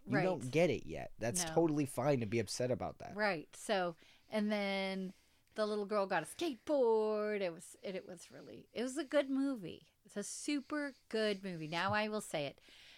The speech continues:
Speaker 2: And then it's the end. And, you know, the little girl goes,
Speaker 1: She's taping the whole thing. We
Speaker 2: Yes.
Speaker 1: forgot.
Speaker 2: Yeah, I was just gonna say, she's been taping this entire thing, and she says to Teddy, "What if I forget?" "Oh, no, I won't forget because I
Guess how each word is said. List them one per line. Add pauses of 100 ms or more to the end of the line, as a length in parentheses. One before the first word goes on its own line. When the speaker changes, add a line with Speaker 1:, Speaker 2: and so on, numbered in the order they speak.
(120)
Speaker 2:
And
then
it's
the
end. (420)
And, (180)
you
know, (320)
the
little
girl
goes,
Speaker 1:
She's
taping
the
whole
thing.
We
Speaker 2:
Yes.
Speaker 1:
forgot. (240)
Speaker 2:
Yeah,
I
was
just
gonna
say,
she's
been
taping
this
entire
thing,
and
she
says
to
Teddy,
"What
if
I
forget?" (320)
"Oh,
no,
I
won't
forget
because
I